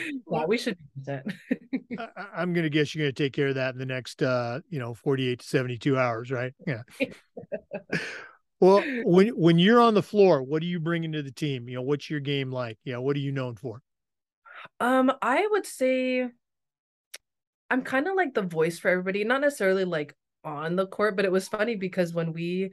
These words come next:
Speaker 2: we would have, like, different groups that we met with when we were in American Samoa. And it was funny 'cause we would talk and everyone would always look to me as, like, I'm the spokesman <laughs> for the team.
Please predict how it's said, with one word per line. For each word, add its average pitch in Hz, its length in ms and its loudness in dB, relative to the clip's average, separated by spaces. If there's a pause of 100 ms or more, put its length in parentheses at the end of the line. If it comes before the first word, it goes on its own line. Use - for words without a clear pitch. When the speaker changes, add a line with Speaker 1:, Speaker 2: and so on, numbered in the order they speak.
(280)
Speaker 2:
we 196 120 2
would 214 120 2
have, 185 220 0
like, 170 140 2
different 170 280 -8
groups 160 240 -8
that - 120 -2
we 156 100 -4
met 147 200 -4
with 156 200 -4
when 156 140 -4
we 151 120 -4
were 151 80 -4
in 147 160 -4
American 147 380 -6
Samoa. 139 480 -4 (380)
And 175 120 2
it 170 40 6
was 175 160 4
funny 175 220 0
'cause 156 280 -4
we 151 160 -2
would 139 240 -4
talk 147 340 -2
and 143 180 -4
everyone 151 340 -4
would 143 80 -4
always 151 320 -4
look 156 160 -8
to 165 100 -8
me 147 160 -4
as, 139 160 -2
like, 139 300 -6
I'm 139 160 -4
the 135 60 -10
spokesman 175 500 -2
<laughs> - 0 -
for 220 140 6
the 214 100 8
team. 180 400 -6